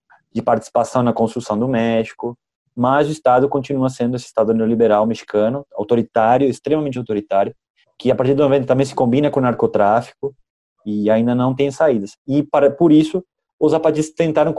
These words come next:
estão tentando construir uma via própria também, dialogada com o México. Eles acham que não é só eles, né, com o México,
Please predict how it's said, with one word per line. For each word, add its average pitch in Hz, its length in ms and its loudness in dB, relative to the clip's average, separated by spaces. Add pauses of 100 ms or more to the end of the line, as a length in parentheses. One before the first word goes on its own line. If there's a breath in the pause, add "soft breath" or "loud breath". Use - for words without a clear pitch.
estão 151 280 -2
tentando 151 320 -2
construir 143 360 -4
uma 139 180 2
via 135 240 2
própria 135 680 2
também, 110 460 -4 (320)
dialogada 147 600 4
com - 100 -6
o 143 40 0
México. 151 680 0 (360)
Eles 120 240 -2
acham 151 280 0
que 139 100 -6
não 131 160 2
é 127 80 2
só 117 300 2
eles, 127 320 4
né, 117 280 -2
com - 120 -8
o - 20 -4
México, 110 460 -8